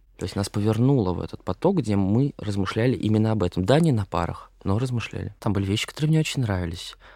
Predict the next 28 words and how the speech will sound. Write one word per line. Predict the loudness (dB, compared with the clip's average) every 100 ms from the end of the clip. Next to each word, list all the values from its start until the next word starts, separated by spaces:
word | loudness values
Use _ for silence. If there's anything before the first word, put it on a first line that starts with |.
| -14
Мне | -10
очень | -8 -4
нравились | -4 -4 -6
лекции | -8 -8 -8
по | -6
античной | -6 -8 -8
литературе, | -8 -8 -10 -8 -6 -4 -4 -6
и |
вот | -8 -12
это | -16
все. | -16 -10 -8 -8 -12 -14
А | -10
старославянский | -4 -4 -2 -2 -2 -4
я |
просто | -8 -6 -6
не |
ходил, | -6 -6 -6 -8
потому | -10 -16
что | -10 -4
я |
не | -4
мог | -4
по-, | -6 -8
принять, | -4 -2 -2 -2
зачем | -4 -4
мне | -4
нужен | -4 -6
старославянский. | -6 -6 -6 -10 -8 -10 -14 -16